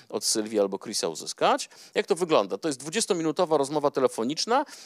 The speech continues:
e, tylko że czas oczekiwania wynosi około dwóch lat. E, i od razu możecie sobie państwo zadać pytanie, czy to jest tak, że rzeczywiście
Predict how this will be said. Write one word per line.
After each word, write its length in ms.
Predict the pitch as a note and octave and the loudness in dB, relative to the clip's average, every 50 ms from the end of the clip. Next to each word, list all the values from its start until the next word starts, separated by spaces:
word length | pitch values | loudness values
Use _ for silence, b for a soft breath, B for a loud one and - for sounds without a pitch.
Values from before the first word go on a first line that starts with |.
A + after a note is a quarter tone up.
| B B | B B
e, 160 | B - C#3+ C#3+ | B 0 0 0
tylko 300 | - - D3 - F#3 D#3 | 0 -2 0 2 2 2
że 100 | E3+ D#3+ | 2 2
czas 200 | - A3+ A#3 A#3+ | 0 2 2 2
oczekiwania 500 | G#3 - E3+ - F3+ E3+ G#3 G#3 G3+ E3 | 2 0 -2 -2 0 0 2 2 2 0
wynosi 260 | F3 F#3 E3+ - F#3 | 0 0 2 2 2
około 180 | - F3 E3 | 4 4 2
dwóch 220 | C#3 C3+ D3 C#3+ C#3 | 2 0 -2 2 4
lat. 340 | C#3 E2+ B1 - - - - _ _ _ _ _ _ _ _ _ _ _ _ _ _ _ _ - - - B B B B B B B B B - | 6 6 4 2 -4 -14 -20 _ _ _ _ _ _ _ _ _ _ _ _ _ _ _ _ -14 -14 -12 B B B B B B B B B 4
E, 240 | A2 A2+ A2+ A2+ A2+ G#2 - | 6 6 6 6 4 0 -2
i 120 | - C3+ E3+ | 2 2 4
od 80 | F3+ | 6
razu 180 | A3 C4+ C4 C4 | 6 4 4 4
możecie 360 | A3 G3+ G#3+ A3 B3+ - C4 | 2 2 2 2 2 0 0
sobie 220 | - C4 A3 G#3 G3+ | 2 2 2 2 2
państwo 320 | - G#3+ A3 - - G#3 | 4 4 4 4 2 4
zadać 280 | F3 G3+ F3+ G3 - - | 4 4 4 2 0 -2
pytanie, 360 | - - - E3+ F3 E3+ - | 0 0 2 2 4 2 2
czy 140 | - - - | 0 -2 0
to 160 | - A3 B3 | 4 4 4
jest 320 | C4 B3+ G#3 - - - | 6 4 2 2 2 2
tak, 480 | - C3 G2 F2+ E2 - - - - _ B B B B B B | 4 4 4 2 -2 -6 -12 -20 -20 _ B B B B B B
że 140 | B C3+ C#3+ | B 2 4
rzeczywiście 880 | - - D#3 - - E3 D3+ F3 F#3 - - - - D3 C3+ C3+ C3+ | 4 4 4 4 2 0 0 0 2 2 2 2 4 4 4 4 2